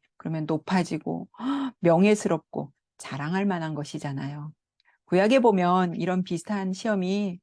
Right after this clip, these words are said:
여러 이제 군데서 우리가 볼 수 있는데요. 다윗과 바세바 사건도 그렇잖아요. 다윗이 바세바를 보고 심히 아름다워서 우리아를 죽이고 그녀를 취하고 비슷비슷합니다. 이 유혹은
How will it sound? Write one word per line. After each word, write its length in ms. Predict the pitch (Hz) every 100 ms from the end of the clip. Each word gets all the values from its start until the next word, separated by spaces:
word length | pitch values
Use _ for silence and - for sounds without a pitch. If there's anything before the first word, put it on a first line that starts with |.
| -
여러 640 | 165 190 220 220 208 160 156
이제 260 | 165 156
군데서 360 | 156 160 165 156
우리가 200 | 156 156
볼 200 | - 170
수 140 | -
있는데요. 640 | 165 151 147 156 202 214 - _ _
다윗과 460 | - 147 156 - 151
바세바 460 | 156 143 180 170
사건도 400 | 160 165 - 151
그렇잖아요. 760 | 151 165 - 165 147 139 147 151 _ _ _
다윗이 460 | - 151 156 170 156
바세바를 520 | 143 - 156 143 147
보고 420 | - 143 139 147
심히 400 | 151 - 254 233
아름다워서 920 | 175 135 156 151 139 143 139 147 139 -
우리아를 460 | 170 180 170 151 151
죽이고 680 | - 156 160 - 151 151 143 _ _
그녀를 400 | - 180 165 165
취하고 580 | - - 294 226 143 135 _ _ -
비슷비슷합니다. 920 | - 196 185 170 - 226 208 156 143
이 380 | - 180 185 160
유혹은 540 | 175 185 190 269 156